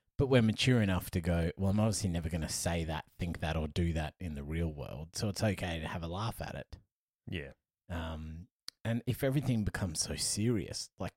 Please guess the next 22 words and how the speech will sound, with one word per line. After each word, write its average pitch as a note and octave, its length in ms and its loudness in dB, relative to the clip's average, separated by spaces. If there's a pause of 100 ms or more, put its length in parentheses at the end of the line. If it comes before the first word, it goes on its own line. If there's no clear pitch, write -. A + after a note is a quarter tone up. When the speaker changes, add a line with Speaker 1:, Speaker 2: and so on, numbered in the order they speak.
Speaker 1:
think D#3+ 160 -2
about D3+ 200 0
the - 80 2
most G#2 280 4
serious G#2 480 4
people F2 360 -2
you D#2 200 0
know. D#2 240 0 (260)
They're D#3 140 8
boring. A2+ 520 6 (220)
<laughs> - 80 2 (1600)
Speaker 2:
Yeah. G2 360 2 (420)
Speaker 1:
Like, A2+ 260 -2
I B2 80 4
go B2+ 180 10
to C3 80 8
my A#2 120 8
serious A#2 560 6
friend E2 280 -2
if - 120 -6
I F2 60 4
need E2 260 2